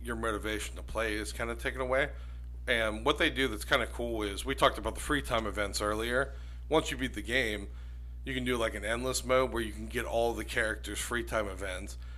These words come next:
and you learn more about all their backstories. 'Cause obviously characters that died in chapter one and two, you're not gonna have the time to fully flesh out their stories. So,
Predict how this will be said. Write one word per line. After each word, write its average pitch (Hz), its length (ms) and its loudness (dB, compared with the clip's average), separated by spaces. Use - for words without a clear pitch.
and 123 120 0
you 131 100 4
learn 123 200 6
more 113 320 4
about 104 260 2
all 110 180 4
their 101 120 -2
backstories. 92 680 -4
'Cause 175 100 4
obviously 135 400 10
characters 107 540 4
that 104 180 -4
died 110 260 4
in 101 120 -6
chapter 107 400 0
one 107 300 2
and 98 180 -8
two, 113 460 -4
you're 123 100 -2
not 113 180 2
gonna 110 140 0
have 104 140 0
the 101 60 -6
time 107 360 0
to 101 80 -6
fully 104 480 -4
flesh 107 420 -4
out 104 220 0
their 92 120 -8
stories. - 680 -8
So, 98 320 0